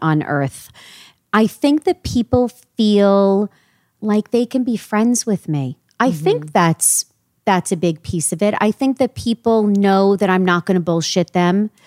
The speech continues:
Speaker 2: Right.
Speaker 1: That if they ask me a question, I'm gonna give them a direct answer, whether they wanna
Speaker 2: Mm-hmm.
Speaker 1: hear it or not. I'll try and soften it,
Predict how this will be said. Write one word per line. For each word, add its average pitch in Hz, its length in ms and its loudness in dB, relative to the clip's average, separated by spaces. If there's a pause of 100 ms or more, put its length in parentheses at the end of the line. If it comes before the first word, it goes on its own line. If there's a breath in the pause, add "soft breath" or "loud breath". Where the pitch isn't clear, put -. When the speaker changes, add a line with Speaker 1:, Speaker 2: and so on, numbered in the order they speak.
Speaker 2:
Right. 143 340 -6
Speaker 1:
That 190 120 2
if 190 120 -2
they 185 160 2
ask 180 320 0
me 202 160 2
a 180 40 -2
question, 190 520 0
I'm 180 140 2
gonna 180 160 2
give 160 220 -2
them 185 120 0
a 175 80 0
direct 165 400 -2
answer, 165 460 0
whether 170 300 0
they 180 120 0
wanna 175 240 -4
Speaker 2:
Mm-hmm. 151 80 -12
Speaker 1:
hear 160 200 -10
it 160 80 -10
or 160 100 -4
not. 156 420 -6
I'll 160 140 -4
try 175 340 0
and 160 240 -2
soften 185 540 -4
it, 180 300 -8